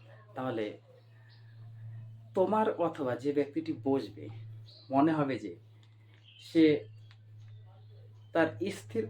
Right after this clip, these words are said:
অবস্থানে আছে, কেউ দাঁড়িয়ে আছে, কেউ বসে আছে। যে দাঁড়িয়ে আছে তার মনে হবে, ফিলিংস হবে যে সা-, সে তার স্থির অবস্থানে দাঁড়িয়ে আছে, কিংবা যে বসে আছে তার মনে হবে সে তার স্থির অবস্থানে বসে আছে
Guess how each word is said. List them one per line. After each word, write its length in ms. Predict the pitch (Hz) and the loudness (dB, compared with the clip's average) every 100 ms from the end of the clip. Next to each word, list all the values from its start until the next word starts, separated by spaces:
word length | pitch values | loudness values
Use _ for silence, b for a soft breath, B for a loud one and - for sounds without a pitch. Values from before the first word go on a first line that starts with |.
| 120 | 0
অবস্থানে 600 | 127 131 - - 110 87 | 0 0 -4 -6 -6 -6
আছে, 320 | - - - - - - - | -10 -16 -20 -20 -20 -18 -6
কেউ 140 | - 151 | 0 2
দাঁড়িয়ে 420 | 139 127 151 156 | 2 0 0 0
আছে, 200 | 156 185 | -2 -6
কেউ 180 | - 139 | -2 -2
বসে 360 | 113 107 76 | -2 -6 -8
আছে। 280 | - - - - | -12 -14 -20 -20
যে 180 | - 139 | -4 0
দাঁড়িয়ে 360 | 135 135 151 160 | 2 2 4 2
আছে 160 | 160 | 2
তার 180 | 160 143 | -2 -2
মনে 240 | 127 131 | -2 -2
হবে, 240 | 110 104 113 | -4 -4 -6
ফিলিংস 460 | - 165 180 165 | -6 -8 -6 -6
হবে 240 | 104 95 90 _ _ _ | -6 -8 -10 _ _ _
যে 80 | 151 | -8
সা-, 420 | - 139 - - | -2 -2 -2 -14
সে 200 | - 175 | -10 -4
তার 160 | 165 160 156 | -2 -2 -2
স্থির 340 | 151 - 170 - | -4 -4 -10 -4
অবস্থানে 580 | 117 127 165 160 180 185 | -2 0 -2 -4 -8 -4
দাঁড়িয়ে 340 | 165 165 175 175 | -2 -2 -2 -6
আছে, 200 | 165 - - - - | -10 -14 -18 -20 -10
কিংবা 420 | 139 127 107 90 b b - | -4 -2 -2 -4 b b -2
যে 160 | 139 | 0
বসে 400 | 139 151 151 170 | 2 0 0 0
আছে 220 | 135 - | -2 -4
তার 180 | - 147 | -6 -4
মনে 200 | 147 123 | -2 -2
হবে 140 | 107 110 | -4 -6
সে 160 | 110 | -6
তার 160 | 135 120 - 131 | -6 -6 -8 -12
স্থির 240 | - 104 - | -10 -10 -4
অবস্থানে 600 | 113 117 143 - 147 165 - _ _ 95 | -4 -2 -6 -6 -6 -6 -12 _ _ -12
বসে 340 | 95 - 123 | -10 -10 -14
আছে 220 | 120 - | -18 -20